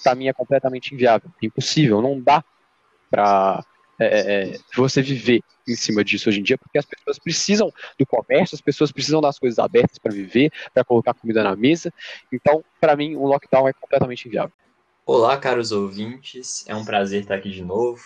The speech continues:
Speaker 2: agora com um quadro um pouco diferente, né? Um quadro de debate em que a gente vai mais se posicionar. E, bem, depois de ouvir as palavras dos meus amigos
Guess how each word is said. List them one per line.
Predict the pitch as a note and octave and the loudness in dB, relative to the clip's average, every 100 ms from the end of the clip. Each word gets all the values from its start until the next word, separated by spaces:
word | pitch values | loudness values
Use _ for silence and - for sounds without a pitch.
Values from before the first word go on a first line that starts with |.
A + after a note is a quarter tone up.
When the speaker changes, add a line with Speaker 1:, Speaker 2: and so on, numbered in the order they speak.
| - | -12
Speaker 2:
agora | - G2+ G2 G2 G2+ | -4 0 2 2 0
com | - | -2
um | G2+ G2+ G2 F#2+ F#2 F2+ _ | 0 0 0 -2 -8 -16 _
quadro | C#3 D3+ A2 | -2 -2 -2
um | G#2 | -6
pouco | G#2 G2+ | -8 -8
diferente, | - G2 G2 A#2 A#2 G#2 | -4 0 2 0 -2 0
né? | G2+ | 0
Um | F#2+ | 0
quadro | F2+ E2+ | -2 -2
de | F#2 | -6
debate | F2+ F2 E2+ G#2 G#2 G2 G2+ | -4 -2 0 0 0 -4 -8
em | |
que | F2+ | -16
a | |
gente | - - | -16 -10
vai | E2+ | -8
mais | F2 F2 | -6 -8
se | - | -8
posicionar. | F2+ F#2 G2+ G2+ G#2+ C#3+ - - _ _ | -8 -6 -2 0 0 -2 -10 -20 _ _
E, | F#3 F#3+ C3+ G#2 | 2 4 4 4
bem, | G2+ E2 F#2 | 4 4 2
depois | G#2+ - D3+ B2 | -4 -2 -2 -2
de | A#2+ G2 F#2+ | -6 -8 -8
ouvir | G2+ G#2+ G2+ G2 | -6 -6 -2 -2
as | F#2 - | -2 -4
palavras | F#2+ F#2 F#2 F#2+ F#2 F#2 | -2 -2 -2 -4 -8 -6
dos | G2 F#2+ F#2+ | -6 -4 -2
meus | G2 F#2 | -4 -2
amigos | F#2 F2 F2+ F2 - - - | -4 -6 -10 -10 -6 -6 -6